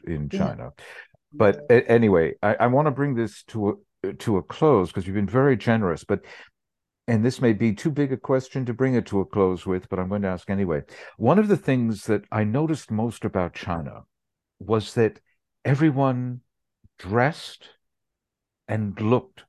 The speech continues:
Speaker 1: Western. I mean, Western culture had come to so dominate the street. Now, I went to China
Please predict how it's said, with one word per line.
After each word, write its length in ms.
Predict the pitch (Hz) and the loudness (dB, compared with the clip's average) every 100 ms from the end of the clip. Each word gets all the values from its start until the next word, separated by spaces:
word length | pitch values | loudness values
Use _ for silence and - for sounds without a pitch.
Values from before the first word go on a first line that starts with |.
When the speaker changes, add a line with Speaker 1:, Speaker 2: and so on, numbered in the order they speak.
| - | -10
Speaker 1:
Western. 680 | 90 104 - - 95 80 - _ - | -2 -2 -2 -8 -8 -8 -14 _ -6
I 80 | 98 | -2
mean, 120 | 110 | 2
Western 340 | 160 - 156 | 0 0 -6
culture 580 | 120 123 110 - 78 67 - - - | -4 -6 -6 -8 -12 -12 -18 -20 -4
had 180 | 123 120 | -4 0
come 200 | 160 139 | 0 0
to 80 | 117 | -2
so 720 | - - - 165 170 160 151 107 | -6 -10 -4 0 2 2 -2 -6
dominate 640 | 131 123 123 87 69 - _ _ _ _ _ _ _ _ _ | -4 -4 -4 -6 -10 -14 _ _ _ _ _ _ _ _ _
the 120 | 104 | -6
street. 340 | 98 - 117 73 | -2 0 0 2
Now, 180 | 110 - - - - | -2 -2 -12 -8 0
I 100 | 123 | 2
went 180 | 160 185 | 2 0
to 80 | |
China 500 | - 147 120 104 101 | -4 -2 0 0 -4